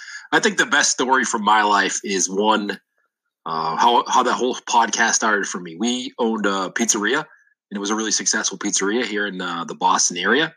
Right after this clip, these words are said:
We opened a second one, and it was an exact copy of the first one, different location, different demographic. And we thought that it was gonna be just as successful as the first location,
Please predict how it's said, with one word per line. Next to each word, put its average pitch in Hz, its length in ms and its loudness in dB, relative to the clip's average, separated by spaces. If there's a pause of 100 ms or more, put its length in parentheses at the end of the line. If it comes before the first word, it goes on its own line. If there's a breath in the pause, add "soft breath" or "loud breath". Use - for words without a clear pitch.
We 240 160 0
opened 226 320 -2 (100)
a - 60 0
second 151 500 0
one, 104 320 -8 (840)
and 110 160 -4
it 107 80 0
was 101 160 -2
an 104 100 -4
exact 120 520 2
copy 120 420 0
of 98 180 -8
the 95 80 -10
first 123 380 0
one, 131 160 -2
different 113 320 -2
location, 104 520 -4
different 90 380 -4
demographic. 123 540 -2 (100)
And 98 140 -8
we 147 160 -2
thought 131 320 0
that 104 100 0
it 98 60 -2
was 92 120 -4
gonna 104 200 -6
be 95 280 -8 (460)
just - 360 2
as 156 240 2
successful - 960 -2
as 104 180 -4
the 95 80 -8
first 117 420 -4
location, 127 540 -6